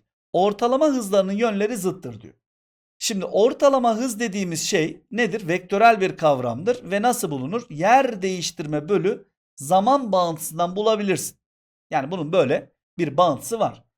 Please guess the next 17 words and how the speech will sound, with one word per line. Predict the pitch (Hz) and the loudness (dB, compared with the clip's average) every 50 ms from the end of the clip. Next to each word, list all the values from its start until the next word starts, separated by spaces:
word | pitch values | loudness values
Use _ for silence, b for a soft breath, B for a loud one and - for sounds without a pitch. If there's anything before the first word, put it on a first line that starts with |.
| _ _ | _ _
Ha, | - 196 202 196 | 2 2 2 2
biz | 226 202 | 0 -2
şöyle | - 262 269 285 277 | -2 0 0 2 2
de | 233 196 | 2 2
yapabiliyoruz. | 165 139 139 117 117 113 107 - - - | 0 0 -2 -6 -6 -10 -12 -12 -4 0
Ortalama | 160 165 190 180 185 202 185 180 170 175 185 | 2 2 2 2 2 0 2 2 2 0 -2
hız | 196 190 - | -4 -4 -4
eşittir | 190 170 160 - 185 - - 170 | -6 -4 -4 -6 -8 -8 -8 -8
işte | 160 156 - 185 165 | -8 -8 -8 -8 -8
ilk | - 196 196 202 196 196 185 | -6 -4 -4 -4 -4 -4 -4
hız | 170 156 - - | -6 -6 -4 -2
artı | 170 170 170 170 170 170 190 | 0 2 2 0 0 -4 -10
son | 160 - - 180 190 | -10 -6 -6 -6 -4
hız | 185 185 160 143 147 | -4 -6 -8 -6 -6
bölü | 170 170 175 | -6 -6 -6
iki | 160 - 160 - 196 180 | -6 -10 -10 -8 -6 -6
şeklinde. | - 170 143 - - 135 117 107 - - | -4 -4 -6 -6 -8 -12 -12 -12 -14 -18